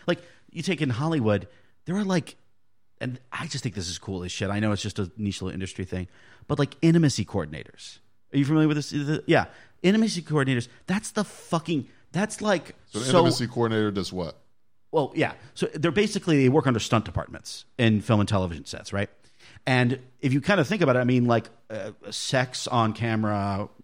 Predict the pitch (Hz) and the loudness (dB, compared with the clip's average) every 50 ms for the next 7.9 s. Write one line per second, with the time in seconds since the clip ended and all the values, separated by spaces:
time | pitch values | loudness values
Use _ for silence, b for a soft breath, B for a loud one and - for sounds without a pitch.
0 | - - - - - - 127 127 120 - - 113 101 101 85 101 95 95 90 - | -20 -20 -20 -16 -6 -4 -2 -2 -2 0 0 0 0 0 -2 -2 -4 -4 -4 -6
1 | - _ _ _ _ - 160 - - 180 220 214 151 143 - - 120 117 - - | -16 _ _ _ _ -10 -10 -8 -6 -4 -4 -2 -2 -4 -4 -2 -4 -4 -2 -2
2 | 113 123 120 110 101 85 - 113 104 104 110 113 95 90 92 87 87 90 - - | -2 -2 -2 -2 -4 -4 -4 -4 -2 -2 -2 -4 -4 -6 -10 -12 -12 -12 -12 -8
3 | 101 98 117 - - 120 90 95 87 82 85 - 107 101 101 - 95 87 87 85 | -6 -6 -6 -4 -6 -8 -8 -8 -12 -12 -10 -8 -8 -8 -8 -8 -10 -12 -12 -14
4 | - B B B B B B B B B B 135 131 143 123 120 113 - - - | -16 B B B B B B B B B B -2 2 4 4 4 4 2 -4 -4
5 | - 117 110 110 107 - 127 123 113 110 131 131 120 123 - 120 113 104 98 - | 0 2 2 2 2 2 2 0 2 2 2 0 0 0 2 2 2 2 2 0
6 | - 98 92 92 92 92 - - - 90 90 - 107 98 92 90 87 - - - | 0 -2 0 -2 -2 -4 -6 -8 -10 -10 -10 -8 -8 -8 -8 -10 -12 -14 -12 -10
7 | 95 87 - 92 82 - - - 196 165 151 - - - 123 123 127 123 | -10 -8 -8 -10 -10 -10 -8 -2 0 0 0 -2 -2 -2 0 0 0 -2